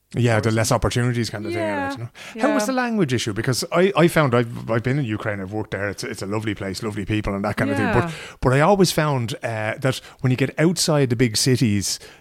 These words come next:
Speaker 1: you
Speaker 2: Yeah.
Speaker 1: struggle with the language and that
Speaker 2: No.
Speaker 1: kind of thing. So, well, has it been difficult to communicate with
Speaker 2: Yes,
Speaker 1: people? Yeah.
Speaker 2: it has. So basically, we have one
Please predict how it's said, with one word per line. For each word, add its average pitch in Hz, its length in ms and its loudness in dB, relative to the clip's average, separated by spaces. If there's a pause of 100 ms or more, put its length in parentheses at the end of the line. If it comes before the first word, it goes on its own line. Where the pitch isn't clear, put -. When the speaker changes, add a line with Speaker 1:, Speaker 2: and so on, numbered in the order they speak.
Speaker 1:
you - 80 -2
Speaker 2:
Yeah. 104 60 2
Speaker 1:
struggle 120 380 6
with 110 140 2
the 110 60 -2
language 110 380 0
and 110 60 0
that 104 100 0
Speaker 2:
No. - 20 -8
Speaker 1:
kind 107 100 0
of 95 60 -2
thing. 104 160 0
So, 123 100 0
well, 120 140 4
has 131 120 4
it 127 60 0
been 131 140 6
difficult 160 480 2
to 156 100 2
communicate 147 520 4
with 117 140 0
Speaker 2:
Yes, 120 140 0
Speaker 1:
people? 82 160 -8
Yeah. 123 120 0
Speaker 2:
it - 20 0
has. 160 300 -6
So 180 320 -8
basically, 185 840 -8
we 156 120 -12
have 165 300 -12
one 185 520 -6